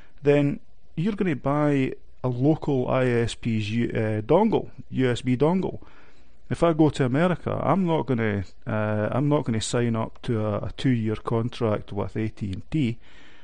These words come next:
I'm gonna buy, like, a U-, a pay and go U S B dongle,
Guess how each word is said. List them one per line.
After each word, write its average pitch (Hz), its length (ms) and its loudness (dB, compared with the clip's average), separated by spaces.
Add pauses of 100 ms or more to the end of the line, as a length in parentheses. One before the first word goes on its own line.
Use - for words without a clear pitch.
(160)
I'm 233 120 2
gonna 123 180 2
buy, 113 240 2
like, 120 200 2
a 110 60 2
U-, 127 260 4
a 110 180 0 (500)
pay 156 200 2
and 143 140 0
go 123 280 0 (180)
U 131 260 0
S 123 200 0
B 127 180 0
dongle, 127 540 2